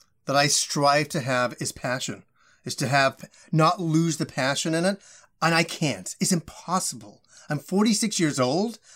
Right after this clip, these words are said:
and I still love this stuff like I did when I was fourteen. So I try to do three things when I do a video.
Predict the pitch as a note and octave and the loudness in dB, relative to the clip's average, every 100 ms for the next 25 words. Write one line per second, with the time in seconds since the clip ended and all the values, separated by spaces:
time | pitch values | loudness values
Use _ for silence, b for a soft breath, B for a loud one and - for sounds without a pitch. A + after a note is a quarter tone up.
0 | B D3+ E3 - - G#3 A3+ D#3 F3 E3 | B 2 2 2 4 4 4 2 2 0
1 | G3 - A3 C#4 - - B B D#3 D#3+ | -6 -2 0 0 -4 -12 B B 0 2
2 | F#3+ F#3 F3 C#3+ - - E3 - - G3+ | 4 2 0 -2 -6 -6 -6 -6 -2 2
3 | D#3 A#2 - B B B - A#3+ A#3+ C#4+ | 2 2 -6 B B B 2 2 4 2
4 | E4 D4 A3 F#3+ G3+ G3+ G3 F#3 E3+ C#3+ | 2 0 -2 2 4 4 2 0 0 0
5 | B2+ B2+ A2 C3 B2 G#2 | 0 -2 -2 -2 -2 -4